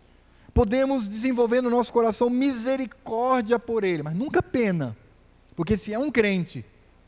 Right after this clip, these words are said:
ele tem o amparo do Senhor. Assim como nós sempre teremos. Sabe por quê? Unicamente por causa de Cristo. Porque Cristo é tudo na nossa vida. Não foi ele mesmo que disse?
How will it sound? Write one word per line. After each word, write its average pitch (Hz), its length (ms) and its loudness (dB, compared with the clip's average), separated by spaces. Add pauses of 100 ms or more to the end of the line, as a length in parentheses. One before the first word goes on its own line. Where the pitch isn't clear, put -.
(1080)
ele 147 140 -4
tem 135 180 -4
o 127 120 -2
amparo 113 400 -6
do 101 100 -12
Senhor. 98 460 -12 (1000)
Assim 165 300 0
como 160 220 -2
nós 135 480 -2 (420)
sempre 220 800 0 (420)
teremos. 147 680 -2 (160)
Sabe 208 280 0
por 185 200 0
quê? 208 300 0 (1600)
Unicamente 180 500 -2
por 165 180 -6
causa 143 240 -2
de 156 100 -6
Cristo. - 500 -12 (2000)
Porque 156 220 2
Cristo 160 300 0
é - 20 -2
tudo 151 380 0
na 113 100 0
nossa 110 260 -2
vida. 98 380 -4
Não 127 100 2
foi 170 220 2
ele 170 160 2
mesmo 160 320 0
que 160 100 -4
disse? 185 480 -4